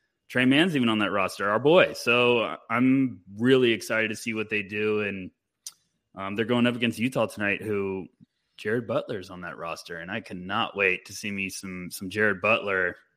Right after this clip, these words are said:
Um, that's a guy I think could explode. This is a-, as excited as everyone gets about the rookies. Like, this is such a big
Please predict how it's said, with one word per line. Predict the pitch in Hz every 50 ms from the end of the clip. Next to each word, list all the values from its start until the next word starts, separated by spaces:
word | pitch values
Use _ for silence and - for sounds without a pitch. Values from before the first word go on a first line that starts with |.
| _
Um, | 95 98 95 92 90 90 87 85 82 80 78 _ _ _ _ _ _
that's | - 101 104 - -
a | 90
guy | 82 80 78 76 78
I | 80
think | - - 87 78 - _ _ _
could | - - 90 80 76
explode. | - 87 - - - - - 95 92 85 76 71 - - - - - -
This | 180 226 240 240
is | 269 220 143 113 104 - _ _ _ _ _ _ _ _ _ _ _ _ _ _ _ -
a-, | 139 - - - -
as | 147 156 151 170
excited | 147 120 - - 147 156 180 196 196 180
as | 165 147 131
everyone | 143 147 147 151 156 151 151 143 127
gets | 117 123 131 131 - -
about | 123 120 113 110
the | - 101
rookies. | 95 104 113 - - 151 160 170 160 - -
Like, | - 107 92 - _ _ _ _ -
this | 180 185 196 190 -
is | 160 135 110 87 - _ _ _ _ _ _ _
such | - - - - - - 160 139 - - - -
a | - 117 113 - -
big | 131 117 113 107 101 98 90 95 -